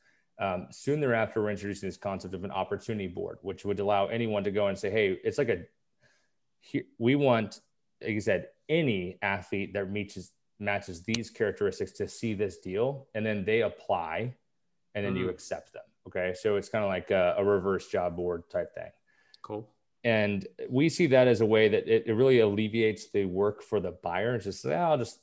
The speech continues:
Speaker 1: I'll throw a line out and see what, what sticks." Um, and then it puts a little bit more onus on the athlete, which,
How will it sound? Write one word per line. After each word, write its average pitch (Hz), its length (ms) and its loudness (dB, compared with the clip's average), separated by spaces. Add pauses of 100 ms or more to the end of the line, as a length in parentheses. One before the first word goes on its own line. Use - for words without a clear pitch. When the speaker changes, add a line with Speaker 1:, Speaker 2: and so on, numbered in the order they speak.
(120)
Speaker 1:
I'll 113 120 4
throw 131 220 8
a 104 40 6
line 101 280 2
out 90 140 -2
and 76 100 -10
see - 140 -6
what, 92 320 -2
what 95 260 -6 (100)
sticks." - 720 -8
Um, 92 420 -4
and 104 180 -2
then 101 140 0
it 98 140 -8
puts 139 160 0
a 120 60 -2
little 120 120 4
bit 113 160 2
more 104 220 0
onus 104 280 -2
on 95 120 -4
the 87 160 -8
athlete, 101 500 -4
which, 120 260 -2